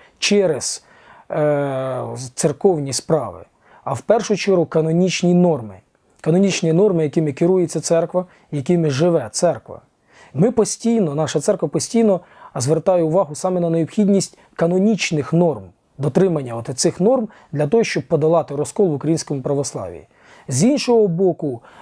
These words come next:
е, є величезна кількість, е, людей, які вважають, що ці канонічні норми в принципі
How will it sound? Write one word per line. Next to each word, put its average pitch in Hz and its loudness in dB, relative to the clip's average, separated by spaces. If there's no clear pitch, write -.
е, 147 0
є 135 2
величезна 180 2
кількість, 180 -2
е, 143 0
людей, 151 2
які 160 0
вважають, 175 2
що - -4
ці 208 -2
канонічні 175 0
норми 196 2
в - -8
принципі 196 0